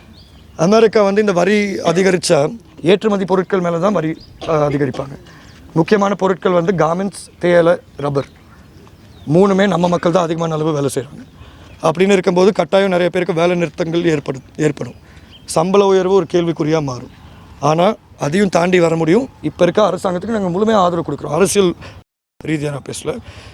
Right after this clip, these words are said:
முழுமையான ஆதரவு நாங்க கொடுக்குறோம். இந்த விஷயத்துலேருந்து மக்களை காப்பாத்தி வெளியே கொண்டு வர. ஏன்னா என்னை பொறுத்த வரைக்கும் ஜனாதிபதி, முன்னாள் ஜனாதிபதி ரணில் விக்ரமசிங்க அவர்களுக்கு பொருளாதாரம் நல்லாவே தெரியும். சர்வதேச உறவும் அவருக்கு இருக்கு. அவரும் வெளிப்படையா சொல்லியிருக்காரு, "நான் முழுமையா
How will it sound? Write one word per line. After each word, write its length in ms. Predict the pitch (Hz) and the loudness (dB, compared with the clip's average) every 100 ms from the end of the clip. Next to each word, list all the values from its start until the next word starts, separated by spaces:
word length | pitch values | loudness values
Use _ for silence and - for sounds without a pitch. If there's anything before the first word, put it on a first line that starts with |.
| - | -8
முழுமையான 420 | - 196 214 208 208 | 0 2 2 2 2
ஆதரவு 320 | 185 185 180 | 0 -2 -8
நாங்க 300 | 170 143 185 | -10 -10 -8
கொடுக்குறோம். 280 | 180 170 240 - - - | -8 -6 -6 -8 -20 -16
இந்த 260 | 160 196 208 | -8 -2 -2
விஷயத்துலேருந்து 680 | 196 - 214 190 175 175 - - - - - - - - | -2 -4 -4 -4 -6 -6 -8 -12 -20 -20 -20 -20 -20 -10
மக்களை 320 | 165 170 202 202 | -8 -2 -2 0
காப்பாத்தி 360 | 175 165 165 | -2 -2 -6
வெளியே 200 | 240 185 | -4 -2
கொண்டு 260 | 190 165 165 | -4 -4 -8
வர. 140 | 131 120 - - - - | -8 -12 -20 -20 -20 -16
ஏன்னா 220 | 160 180 180 | -8 -8 -6
என்னை 160 | 190 | -10
பொறுத்த 260 | 190 208 208 | -8 -8 -8
வரைக்கும் 300 | 196 208 170 | -8 -8 -8
ஜனாதிபதி, 380 | 190 196 190 190 | -8 -8 -8 -10
முன்னாள் 300 | 180 190 196 | -10 -10 -8
ஜனாதிபதி 440 | 185 190 190 185 | -8 -8 -8 -8
ரணில் 220 | 170 185 | -8 -8
விக்ரமசிங்க 420 | 196 190 180 180 | -6 -6 -8 -6
அவர்களுக்கு 320 | 175 175 170 190 | -6 -6 -8 -8
பொருளாதாரம் 480 | 170 175 175 175 | -6 -6 -6 -6
நல்லாவே 320 | 165 165 170 165 | -6 -6 -6 -6
தெரியும். 340 | 147 139 220 - - - - | -10 -12 -14 -18 -20 -20 -8
சர்வதேச 520 | - 180 196 190 196 | -2 -2 0 -2 -2
உறவும் 300 | 170 190 196 | -2 -2 -2
அவருக்கு 280 | 170 147 147 | -4 -4 -8
இருக்கு. 300 | 127 156 226 - - - | -6 -8 -10 -18 -20 -10
அவரும் 400 | - 175 208 214 | -2 0 0 -2
வெளிப்படையா 340 | 185 190 185 190 | -4 -8 -6 -6
சொல்லியிருக்காரு, 440 | 175 180 160 202 | -6 -8 -2 -2
"நான் 220 | 233 185 180 | -2 -4 -6
முழுமையா 380 | 180 185 190 | -8 -6 -6